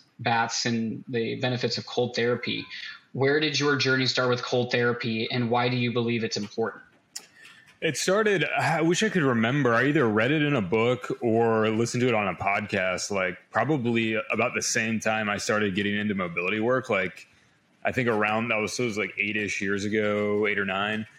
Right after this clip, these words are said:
Speaker 2: And, like, podcasts, fitness podcasts were s-, slowly starting to become a thing.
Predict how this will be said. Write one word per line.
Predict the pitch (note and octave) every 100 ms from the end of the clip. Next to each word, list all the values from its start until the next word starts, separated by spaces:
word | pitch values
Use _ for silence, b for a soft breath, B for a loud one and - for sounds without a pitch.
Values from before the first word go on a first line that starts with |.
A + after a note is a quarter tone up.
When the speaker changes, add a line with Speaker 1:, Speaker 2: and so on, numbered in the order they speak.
| b b -
Speaker 2:
And, | A2 A2
like, | G#2+ -
podcasts, | A#2+ A#2+ A2+ B2 A#2+ A#2 A#2 A2 -
fitness | C#3+ B2+ A2
podcasts | B2+ B2 A2+ B2 A#2
were | A#2
s-, | F#2+
slowly | - - - - G#2+ A2 A2+
starting | G2+ A#2+ A2+
to | G#2+
become | A#2 A2
a |
thing. | A#2 A2+ A#2 A2+ A2